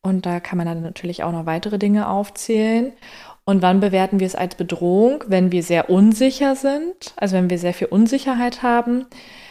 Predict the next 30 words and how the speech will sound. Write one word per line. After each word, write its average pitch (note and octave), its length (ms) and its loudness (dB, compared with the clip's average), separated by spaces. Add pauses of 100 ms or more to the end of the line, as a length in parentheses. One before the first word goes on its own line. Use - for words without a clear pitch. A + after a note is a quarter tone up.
(200)
wenn F#3 200 2
wir F#3 60 0
sehr F#3 140 -2
viel F3+ 180 -2
Hilflosigkeit A#3+ 1040 0
haben, G#3 240 4
wenn F#3+ 160 4
wir G3 100 2
sehr F3+ 220 0
viele G3+ 280 0
Selbstzweifel F3+ 1120 0
haben. D#3 500 -6 (540)
Das F#3+ 160 -8
Wort F#3 160 2
Selbstzweifel G#3 580 0
wurde G3+ 180 2
ja G3+ 80 2
vorhin G3+ 280 2
schon A#3+ 340 -2
mal F#3 160 0
genannt. E3 840 -6 (400)
Also F#3 220 -4
Selbstzweifel G3+ 920 0
führen G3 440 -4
auch F#3+ 400 -4
dazu, C#4 760 -2 (440)
dass - 240 -8
wir A3+ 140 2
einen F#3+ 480 -2
Vortrag, C#4 960 -2